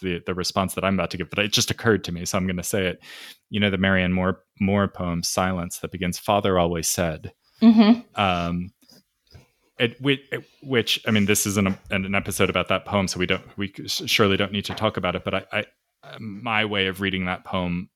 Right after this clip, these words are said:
Speaker 1: is that it's sort of ironizing the authority of the father figure who has this kind of portentous lesson to give. Um,
Speaker 2: Totally, totally.
Speaker 1: yeah.
Speaker 2: Um, and I
Speaker 1: And
Speaker 2: think
Speaker 1: so that's
Speaker 2: yeah.
Speaker 1: one thing that might be happening with a line,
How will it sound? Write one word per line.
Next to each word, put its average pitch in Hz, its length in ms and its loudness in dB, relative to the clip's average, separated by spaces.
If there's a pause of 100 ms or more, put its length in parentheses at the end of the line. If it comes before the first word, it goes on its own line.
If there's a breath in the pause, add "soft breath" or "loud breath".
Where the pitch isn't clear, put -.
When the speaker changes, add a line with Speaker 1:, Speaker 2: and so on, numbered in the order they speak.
(160)
Speaker 1:
is 98 220 -6
that 101 220 -4
it's 104 220 -6
sort 120 260 4
of 95 160 0
ironizing 98 720 0
the 87 120 -2
authority 92 500 2
of 82 140 -6
the 92 100 -8
father 87 320 -2
figure 90 320 -2
who 87 160 -2
has 87 280 -2
this - 180 -6
kind 85 280 -2
of 80 380 -8 (240 soft breath)
portentous 101 580 0
lesson 90 440 0
to 85 380 -4 (500)
give. - 440 -4 (840 soft breath)
Um, - 200 2
Speaker 2:
Totally, 214 540 4
totally. 208 460 2 (580 soft breath)
Speaker 1:
yeah. 233 160 8
Speaker 2:
Um, 202 180 -2 (100)
and 220 140 0
I - 60 -6
Speaker 1:
And 233 80 -2
Speaker 2:
think - 140 2
Speaker 1:
so 139 100 4
that's 139 360 2
Speaker 2:
yeah. - 40 -4
Speaker 1:
one 127 200 4
thing 120 200 4
that 104 180 0
might 147 380 0
be 95 140 -2
happening 87 460 -4
with 90 140 -4
a 95 40 -2
line, 87 260 -2